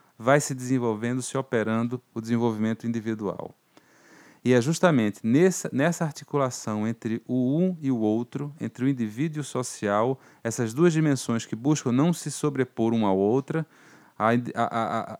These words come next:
a possibilidade do indivíduo se sobrepor ao grupo, nem do, do grupo se sobrepor ao indivíduo, que há uma difícil tensão, mas fundamental,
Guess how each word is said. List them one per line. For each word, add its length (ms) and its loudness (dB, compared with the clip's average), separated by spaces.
a 80 -8
possibilidade 640 0
do 80 0
indivíduo 340 0
se 140 -8
sobrepor 560 0
ao 100 2
grupo, 400 -4
nem 180 2
do, 220 2
do 220 -4
grupo 260 0
se 100 -14
sobrepor 520 -4
ao 80 0
indivíduo, 580 -4
que 140 -2
há 100 6
uma 300 0
difícil 560 -2
tensão, 560 0
mas 220 -2
fundamental, 880 0